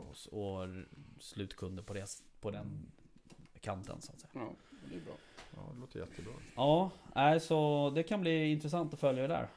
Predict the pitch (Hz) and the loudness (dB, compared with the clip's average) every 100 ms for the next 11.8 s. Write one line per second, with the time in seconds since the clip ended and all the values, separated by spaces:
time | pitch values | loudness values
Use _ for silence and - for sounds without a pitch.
0 | - 120 113 113 113 113 143 190 156 123 | -8 -4 -4 -4 -2 2 4 2 2 2
1 | 120 131 156 151 147 190 180 123 127 - | 4 2 2 2 4 4 4 2 2 4
2 | 117 113 113 - - _ _ _ _ _ | 4 4 2 -2 -20 _ _ _ _ _
3 | _ _ _ _ _ - 127 143 131 120 | _ _ _ _ _ -4 2 6 6 6
4 | 110 110 113 160 110 98 - _ - 101 | 4 4 4 2 0 -6 -12 _ -8 -6
5 | 107 110 - 110 113 113 104 104 101 101 | -6 -8 -8 -2 0 0 0 -2 -2 -6
6 | 104 107 - - 123 - 135 175 - 113 | -4 -4 -6 -2 -2 2 0 0 -4 -4
7 | 98 98 95 - - - - - 92 98 | -4 -6 -8 -10 -14 -20 -20 -12 -8 -4
8 | 120 - 190 165 104 107 107 104 104 110 | 0 4 4 4 0 -2 -4 -4 -4 -2
9 | 131 - 90 95 - 107 127 92 101 104 | -4 -4 -10 -10 -8 -4 -4 -4 -6 -4
10 | 110 110 139 175 - 104 98 101 101 101 | -2 0 4 2 2 -2 -2 -2 -2 -4
11 | 95 - 147 127 110 95 92 95 | -6 -4 -4 -2 -6 -6 -6 -8